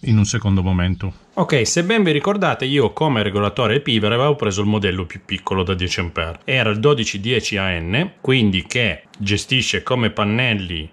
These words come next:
fino a centotrenta watt sul dodici volt e può caricare al massimo a dieci ampere. Ora chiaramente con un pannello io lavorerò con poca corrente, quindi lui continuerà a fare il suo lavoro e la batteria riuscirò comunque a caricarla seppur in tempi molto più lunghi.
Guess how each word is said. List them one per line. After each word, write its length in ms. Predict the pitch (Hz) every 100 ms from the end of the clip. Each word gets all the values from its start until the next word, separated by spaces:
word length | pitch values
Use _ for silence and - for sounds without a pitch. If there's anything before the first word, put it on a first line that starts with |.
| -
fino 320 | - 151 123
a 80 | 90
centotrenta 640 | - 160 139 107 117 104
watt 280 | 113 113 -
sul 200 | 90 92
dodici 340 | 98 107 131 202
volt 520 | 120 80 80 107 110
e 220 | - 170 123
può 400 | 143 147 104 -
caricare 640 | 131 139 143 104 82 78
al 160 | - 196
massimo 540 | 135 85 - 110 107 -
a 120 | 123
dieci 260 | 110 104
ampere. 400 | 117 98 98 92 -
Ora 280 | - 151 127
chiaramente 640 | 104 117 117 151 117 104 90
con 180 | 123
un 140 | 143 147
pannello 640 | 156 147 117 120 147 151 -
io 220 | 131 117
lavorerò 600 | 98 98 101 120 104 -
con 340 | - 110 90
poca 360 | - 185 180 110
corrente, 760 | - 95 104 110 90 - 80 71
quindi 320 | - 127 98
lui 160 | 101 143
continuerà 640 | 110 98 95 98 120 98
a 80 | 95
fare 440 | - 120 104 80 -
il 140 | 113
suo 180 | - 107
lavoro 500 | 95 95 87 78 78
e 200 | - 127
la 100 | 98
batteria 460 | 95 98 113 131 110
riuscirò 420 | 95 90 113 104
comunque 440 | - 104 165 - 92
a 20 |
caricarla 540 | 95 87 101 113 87
seppur 540 | 80 - - - 135 87
in 140 | 85
tempi 380 | - 123 90 87
molto 400 | 90 107 117 -
più 120 | -
lunghi. 440 | 85 80 78 110